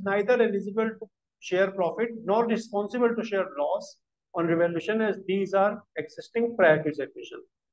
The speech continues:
कि नया पार्टनर ना तो प्रॉफिट के लिए एलिजिबल है, यानी कि रिवैल्यूएशन में जो प्रॉफिट होगा उसके लिए, ना ही लॉस के लिए रिस्पॉन्सिबल है, ये भी सही है। तो दोनों ठीक है। अगर आप इसको जोड़ें तो because या since लगा के जोड़ें तो आपको पूरा answer मालूम पड़ जाएगा। तो इसका मतलब reason भी सही है,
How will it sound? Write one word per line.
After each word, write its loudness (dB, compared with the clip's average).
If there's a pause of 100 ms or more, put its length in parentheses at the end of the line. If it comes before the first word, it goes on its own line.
(140)
कि 8
नया 10
पार्टनर 6
ना 8
तो 8
प्रॉफिट 4
के 8
लिए 8
एलिजिबल 2
है, 2 (400)
यानी 0
कि 4
रिवैल्यूएशन 2
में -2
जो 2
प्रॉफिट 0
होगा 0
उसके -6
लिए, 0
ना 0
ही -2 (140)
लॉस 4
के 0
लिए 0
रिस्पॉन्सिबल -2
है, 2
ये 4
भी 0
सही -12
है। -20 (420)
तो 2 (100)
दोनों 8
ठीक 8
है। 8 (720)
अगर 8
आप 8
इसको 8
जोड़ें 10
तो 10 (120)
because 6
या 6
since 2
लगा 4
के 2
जोड़ें 0
तो 2
आपको 0
पूरा 0
answer -2
मालूम -2
पड़ -8
जाएगा। -8
तो 4
इसका 6
मतलब 4
reason 6
भी 8
सही 4
है, 4